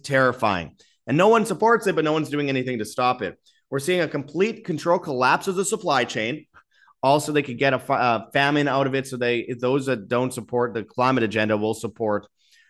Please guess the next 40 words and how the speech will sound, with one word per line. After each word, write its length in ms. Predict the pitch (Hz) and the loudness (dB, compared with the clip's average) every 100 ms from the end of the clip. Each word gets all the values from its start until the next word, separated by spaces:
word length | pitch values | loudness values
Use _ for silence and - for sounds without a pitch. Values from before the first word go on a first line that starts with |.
| _ - | _ -2
um, 260 | 117 113 | 0 0
"Hey, 280 | 107 143 147 | 0 2 2
we 140 | 120 | 2
need 160 | 123 123 | 0 -2
to 80 | 120 | 0
ration 360 | 120 120 120 | 2 2 0
food 300 | 113 160 151 | 0 4 4
because, 500 | 147 127 120 113 104 | 4 2 0 0 -2
uh, 280 | 113 110 107 101 | -4 -2 -2 -4
there's 200 | 107 110 | -6 -4
not 120 | 110 | -2
enough 240 | 113 165 | 0 0
of 120 | 139 | -2
it." 160 | 95 73 _ _ _ _ - | -8 -8 _ _ _ _ -8
But 140 | 127 | -2
they're 160 | 160 151 | 0 0
doing 280 | 127 139 | -2 -2
this 160 | 135 127 | -2 -4
on 100 | 120 | -6
purpose. 300 | 131 120 104 | -6 -8 -8
They're 80 | 104 | -10
destroying, 460 | 101 - 113 104 98 _ _ - | -10 -6 -6 -4 -8 _ _ -8
uh, 180 | 95 92 | -6 -4
the 140 | 190 | -2
energy 260 | 170 160 170 | -2 -2 -2
grid. 300 | 165 180 147 | 0 0 0
They're 80 | |
cutting 260 | 135 147 135 | -4 -4 -2
down 320 | 120 110 98 - | -2 -4 -6 -8
oil 220 | 110 110 | -6 -4
supply 500 | 107 101 - 160 180 | -6 -10 0 2 4
at 120 | 170 135 | 4 0
the 60 | |
same 200 | 131 147 | -4 -4
time 160 | 143 139 | -2 -4
as 140 | 120 - | -4 -8
destroying 360 | - 107 120 104 | -16 -6 -4 -4
pipelines, 600 | 139 160 165 170 170 117 | 0 0 2 2 2 0
blowing 280 | 117 107 | -2 -2
up 100 | 98 | -4